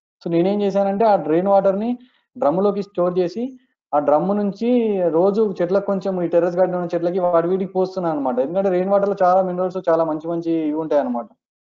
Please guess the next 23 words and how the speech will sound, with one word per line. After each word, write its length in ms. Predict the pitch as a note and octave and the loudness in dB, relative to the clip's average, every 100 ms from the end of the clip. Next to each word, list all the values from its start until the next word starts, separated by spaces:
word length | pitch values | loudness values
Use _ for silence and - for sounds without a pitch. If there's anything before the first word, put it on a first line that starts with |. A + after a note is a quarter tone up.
| _ _ _ _ | _ _ _ _
So 380 | F3 E3 D#3 C#3 - _ _ C#3+ | 0 2 2 -2 -6 _ _ -4
అట్లా 200 | D3 F#3+ | 0 2
కూడా 340 | F#3+ F#3+ E3+ | 4 6 4
మనం 280 | D3+ D3 C#3+ | 2 0 0
వాడుకోవచ్చు 540 | C#3 C#3+ - C#3+ C#3 | 0 0 -2 -6 -4
అనమాట 260 | C3 A#2+ A#2+ | -6 -6 -6
యాక్చువల్ 400 | B2 A#2+ C3 A#2+ | -6 -6 -6 -4
గా. 60 | A#2+ | -6
So 380 | - _ E3+ | -8 _ -2
యాక్చువల్ 340 | D#3 D#3+ G#3 G3+ | -2 -2 -2 -2
గా 60 | |
ప్ర-, 200 | G#3 F3+ | -2 0
present 520 | E3+ - - C#3 G3 F#3+ | -2 0 0 0 0 0
first 180 | D#3 D3+ | -2 -2
నుంచి 200 | G3+ G3+ | -4 -2
మనకి 240 | G3+ G3 F3+ | 0 2 2
ఇల్లు 180 | F3+ | 0
construction 520 | F#3 F3 E3+ E3+ F#3+ F#3 | 0 -2 -2 -6 -4 -4
నుంచి 180 | F3+ | -4
మనకు 280 | F3 E3+ E3 | -2 -2 -2
మంచి 260 | D#3+ D3+ D#3 | -4 -4 -4
plan 220 | F3 E3+ | -4 -2
ఉంటే 300 | F3 F#3+ A#3+ | -2 -2 -4